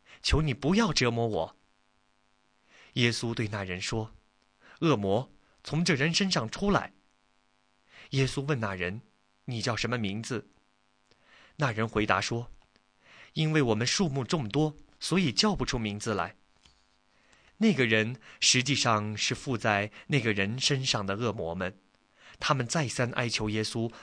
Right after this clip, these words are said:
不要把他们赶出那个地方。这时候，坟地附近的山坡上正好有一群猪在那儿吃东西。附在那人身上的邪恶魔鬼就一致央求耶稣把他们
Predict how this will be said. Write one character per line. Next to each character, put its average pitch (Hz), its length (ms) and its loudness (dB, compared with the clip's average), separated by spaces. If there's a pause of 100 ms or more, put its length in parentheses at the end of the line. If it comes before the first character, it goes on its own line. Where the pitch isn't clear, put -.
不 156 80 2
要 196 160 2
把 101 160 0
他 - 120 -6
们 104 300 -2
赶 98 260 -6
出 180 220 -2
那 160 140 -2
个 104 100 -4
地 98 180 -4
方。 90 280 -6 (1200)
这 208 160 4
时 123 160 2
候， 107 320 2 (200)
坟 143 300 0
地 185 180 2
附 180 240 0
近 139 160 -2
的 107 80 2
山 165 240 0
坡 170 200 -2
上 113 280 0 (200)
正 208 180 2
好 104 380 0
有 107 120 -6
一 101 120 -6
群 110 260 -6
猪 180 420 -4
在 120 180 -6
那 110 120 -2
儿 98 140 2
吃 117 180 0
东 113 200 -6
西。 - 340 -4 (680)
附 151 200 0
在 127 160 0
那 123 160 2
人 113 180 0
身 139 260 0
上 135 160 0
的 110 120 0
邪 135 180 0
恶 151 100 -2
魔 117 220 -2
鬼 98 320 -2 (140)
就 131 180 0
一 123 240 -4
致 160 200 0
央 113 180 -6
求 110 180 -2
耶 110 160 0
稣 113 260 -4 (200)
把 113 120 0
他 - 140 -2
们 110 220 0